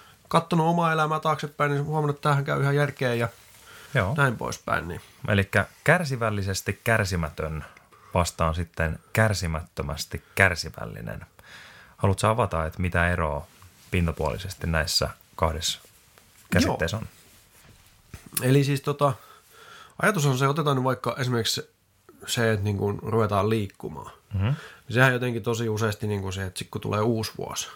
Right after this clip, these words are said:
Speaker 2: Joo.
Speaker 1: Ja sit jos sä vaikka nyt rupeat sitä aloittaa, nyt on niin kuin toukokuun ensimmäinen päivä,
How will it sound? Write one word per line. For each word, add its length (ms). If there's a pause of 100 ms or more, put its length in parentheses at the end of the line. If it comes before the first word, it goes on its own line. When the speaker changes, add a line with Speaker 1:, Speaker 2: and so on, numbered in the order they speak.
(260)
Speaker 2:
Joo. 160 (540)
Speaker 1:
Ja 60
sit 140
jos 140
sä 80
vaikka 240
nyt 200
rupeat 320
sitä 320 (260)
aloittaa, 500
nyt 240
on 100
niin 120
kuin 200 (360)
toukokuun 560
ensimmäinen 580
päivä, 280